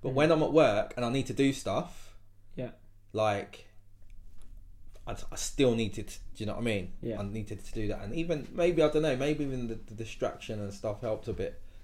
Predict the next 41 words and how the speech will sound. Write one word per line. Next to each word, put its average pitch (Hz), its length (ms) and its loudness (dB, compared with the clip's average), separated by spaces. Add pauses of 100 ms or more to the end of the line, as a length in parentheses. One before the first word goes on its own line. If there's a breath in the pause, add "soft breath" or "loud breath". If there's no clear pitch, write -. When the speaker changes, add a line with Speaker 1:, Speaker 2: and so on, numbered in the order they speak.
Speaker 1:
to - 60 -8
an - 60 -6
extent, 104 220 -2
but 110 80 -2
very 143 200 6
similar, 123 320 2
like, 101 240 2 (460 soft breath)
for, 123 400 2
at 120 140 0
the 117 80 -4
funeral, 110 400 -2
me, 107 580 -2 (920)
my 95 80 -8
sister, 110 380 -6
my 98 120 -2
cousin, 98 680 -4 (2000 soft breath)
um, 92 420 -10 (300)
I 101 60 -18
think 101 200 -12
it's - 80 -14
another, 101 200 -6 (220)
I - 100 -12
think - 60 -16
there 107 120 -4
was 98 100 -8
four 110 240 -2
of 92 80 -4
us, - 340 -12 (240)
and 101 240 -8
the 98 100 -8
same, 104 260 -4
like, 90 160 -6
we 104 100 -2
all 101 100 0
had, 101 160 -8 (100)
were 98 100 -6
reading 98 280 -2
something, 90 480 -8
like, 90 160 -6 (2000 soft breath)
and, 98 180 -4
um, 90 540 -6